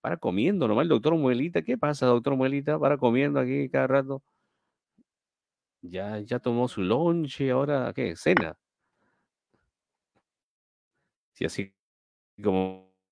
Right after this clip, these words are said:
como comiera trabajar. Si así como comiera trabajar. A ver, hágase una. Encuentra el mejor movimiento para las negras. Este ya es el último ejercicio de la noche. Encuentra el mejor movimiento para las negras. Que pueden jugar a las negras.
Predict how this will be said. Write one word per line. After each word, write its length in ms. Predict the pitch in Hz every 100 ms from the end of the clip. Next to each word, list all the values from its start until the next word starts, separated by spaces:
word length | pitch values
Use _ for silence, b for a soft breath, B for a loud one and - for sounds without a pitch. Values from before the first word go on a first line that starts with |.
| _ -
como 140 | 90
comiera 480 | 78 85 87 87 80
trabajar. 680 | 76 76 76 82 76 76 - -
Si 120 | -
así 220 | 92 135 120
como 220 | 117 101
comiera 380 | 98 107 104 90
trabajar. 360 | 90 85 90
A 60 | 80
ver, 140 | 101 - B B B B B B
hágase 300 | - 107 98
una. 180 | 87 71 _ B B
Encuentra 300 | 127 135 196
el 80 | 175
mejor 160 | 160
movimiento 320 | 175 160 170 165
para 120 | 143
las 80 | 151
negras. 180 | 175
Este 100 | 151
ya 80 | 151
es 40 | 151
el 40 |
último 160 | 147 135
ejercicio 260 | 120 127
de 80 | 117
la 60 | 127
noche. 300 | 120 151 -
Encuentra 260 | - 113 123
el 60 |
mejor 200 | 110 127
movimiento 420 | 120 117 117 113 104
para 200 | 123 113
las 160 | 98
negras. 520 | 110 113 110 107 - - _ _ _ _ _ _ _ _ _ -
Que 80 | 98
pueden 220 | 101 87
jugar 220 | 82 87
a 20 |
las 140 | 82 80
negras. 440 | 92 82 80 -